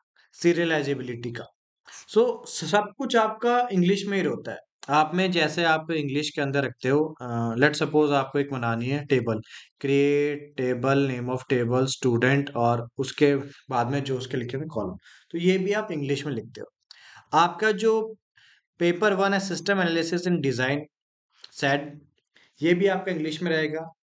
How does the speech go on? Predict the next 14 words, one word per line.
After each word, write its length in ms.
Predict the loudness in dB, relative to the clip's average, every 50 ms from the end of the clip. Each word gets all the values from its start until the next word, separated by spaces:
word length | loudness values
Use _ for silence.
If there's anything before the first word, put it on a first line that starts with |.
| _ -2
आपका 380 | 0 0 0 0 0 2 2 2
जो 340 | 2 2 2 2 0 0 -4
प्रोग्रामिंग 720 | -4 -2 0 2 2 4 4 4 4 2 2 0 -2 -2
है, 220 | -4 -6 -8 -10
जो 140 | -4 0 2
आपका 280 | 2 2 2 0 0 0
सी 380 | 0 -2 -2 0 0 2 2
है, 220 | 2 2 2 0 0
सी 200 | 0 2 0 0
प्लस 300 | 2 0 0 0 0 0
प्लस 280 | 0 0 0 2 2 0
है, 80 | 0 0
Java 460 | 2 2 4 4 4 4 4 2 2
है, 260 | 0 -4 -8 -10 -10